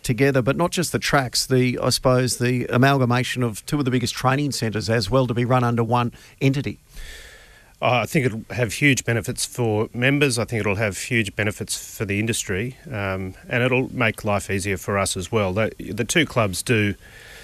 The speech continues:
Speaker 2: the same thing. They, they race, um, they host big training facilities, they look after men-, members, fans and owners on race day, they maintain tracks and facilities,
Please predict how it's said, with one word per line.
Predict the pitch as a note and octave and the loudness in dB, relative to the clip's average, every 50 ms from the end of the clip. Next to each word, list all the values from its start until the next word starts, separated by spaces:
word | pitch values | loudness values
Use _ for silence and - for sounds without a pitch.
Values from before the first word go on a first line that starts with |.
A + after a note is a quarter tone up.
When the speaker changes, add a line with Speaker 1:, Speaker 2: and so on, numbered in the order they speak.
| - - - - - - - - | -20 -20 -20 -20 -20 -20 -12 -6
Speaker 2:
the | - G2 | -2 0
same | - D3 C3 A2+ F#2+ | 2 4 2 2 2
thing. | - C3+ G2+ E2+ E2 | 0 -2 -2 0 -2
They, | G#2 G#2 F#2 - - - - | -4 -4 -4 -8 -14 -8 -4
they | - G2+ G2 | -2 -2 0
race, | F2+ A2 C3+ F3 E3+ - - - - - - - - - - | 2 2 2 2 2 0 -4 -6 -6 -10 -14 -18 -20 -16 -12
um, | A2+ G#2+ G2 F#2+ F#2+ F#2 - - - - - - - - - | -8 -6 -4 -4 -4 -4 -8 -12 -16 -20 -20 -20 -20 -10 -4
they | G#2 G2 F#2 F#2+ - - - - | -4 -2 -2 -4 -6 -12 -16 -8
host | - B2+ G#2 - - - - | -4 -2 -2 -2 -4 -2 -2
big | C3 A2 - | -2 -2 0
training | - - A#2 A2+ A#2 A2 | 0 0 2 2 2 0
facilities, | G#2 - - - - C3 A#2 A2+ A#2+ A2+ A2+ A#2 A2+ - - - - - - - | -2 -4 -6 -4 -2 0 0 2 2 2 2 2 0 -2 -4 -6 -8 -14 -10 -6
they | F#2+ G2 | -4 -4
look | G2+ G#2+ G#2 - | -2 -2 0 2
after | A2 G2+ G2 - - F#2+ | 2 2 2 0 -4 -4
men-, | G2 G#2 G#2 G#2+ A2 - | -2 -2 -2 -2 -2 -2
members, | - A#2+ A#2 A2 G#2+ A2 G#2+ G2+ - - | -2 0 0 2 2 2 2 0 -2 -2
fans | - - G#2+ G#2 G2+ F2+ G#2 | 0 2 2 2 2 0 0
and | G#2 | 2
owners | A2 A#2 A#2+ A#2 A#2 A#2+ G#2+ - | 2 4 4 4 2 2 0 -2
on | G#2 F#2 F#2+ G2 | -2 -2 0 0
race | G#2+ A2 A2 A2 - | 2 2 2 2 0
day, | - A#2 G#2+ G#2+ G#2+ G#2 - - - - - - - - - - - - - | 0 2 2 2 2 -2 -4 -10 -20 -20 -20 -20 -20 -20 -20 -20 -20 -16 -10
they | - G2+ | -8 -6
maintain | G2 G2 G2 F#2 F2 - - A#2 G2+ F#2+ | -2 -2 -2 -2 -2 -2 0 0 0 0
tracks | F2+ - - A#2+ G#2+ - - | -2 0 0 0 0 0 -4
and | - F2 | -8 -8
facilities, | - - - - A2+ G2+ G2+ F#2+ G2 F#2+ F#2+ F2 - - - | -8 -6 -4 -2 0 0 0 0 0 -2 -2 -2 -4 -4 -6